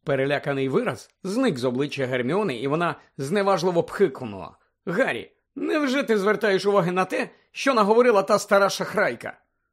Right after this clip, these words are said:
«Тебе тоді не було», заперечив Гаррі. «Ти її не чула. Це було щось зовсім інше. Вона була в трансі, у справжньому трансі. І сказала, що темний лорд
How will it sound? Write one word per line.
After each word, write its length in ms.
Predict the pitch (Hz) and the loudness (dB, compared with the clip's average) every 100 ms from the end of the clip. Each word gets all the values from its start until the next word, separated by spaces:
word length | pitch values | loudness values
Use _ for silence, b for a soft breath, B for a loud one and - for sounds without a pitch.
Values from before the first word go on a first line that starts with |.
| _ _ | _ _
«Тебе 360 | - 101 101 147 | -16 -10 -4 -4
тоді 320 | 156 160 160 | -2 -2 -2
не 140 | 175 175 | -2 0
було», 520 | 190 185 131 135 - _ - | 2 4 2 -2 -8 _ -14
заперечив 560 | 123 123 127 123 156 123 | -6 -4 -4 -4 -4 -4
Гаррі. 340 | 120 95 78 _ _ _ _ | -4 -6 -10 _ _ _ _
«Ти 100 | - | -14
її 240 | 107 113 117 | -10 -8 -8
не 140 | 123 | -8
чула. 400 | 120 156 104 - _ _ _ _ | -6 -4 -4 -8 _ _ _ _
Це 220 | - - | -16 -12
було 200 | 82 101 | -10 -10
щось 260 | - 113 | -10 -8
зовсім 380 | 113 139 - 139 | -4 -6 -4 -4
інше. 340 | 156 - 113 - _ _ _ | -4 -6 -10 -16 _ _ _
Вона 420 | - 101 107 127 | -14 -10 -8 -6
була 220 | 135 135 123 | -4 -2 -4
в 80 | |
трансі, 520 | - 156 135 120 - - _ _ - | -2 -2 -4 -8 -14 -20 _ _ -8
у 120 | 135 | -8
справжньому 800 | - - 107 120 135 123 147 139 | -8 -6 -4 -2 -2 -2 -2 -2
трансі. 540 | 151 127 110 95 - _ _ _ _ | -2 -2 -6 -10 -14 _ _ _ _
І 140 | - 110 | -18 -16
сказала, 640 | - 107 110 170 160 98 _ _ _ _ - | -12 -10 -4 -2 -4 -6 _ _ _ _ -16
що 260 | - 147 | -8 -8
темний 460 | - 156 143 127 117 | -4 -4 -2 -2 -2
лорд 420 | 123 170 - | 2 2 0